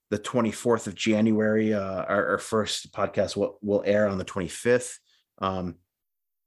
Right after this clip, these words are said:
so, uh, for myself and, uh, my,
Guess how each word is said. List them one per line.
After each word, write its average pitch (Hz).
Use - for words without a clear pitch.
so, 101
uh, 87
for 98
myself 98
and, 95
uh, 90
my, 92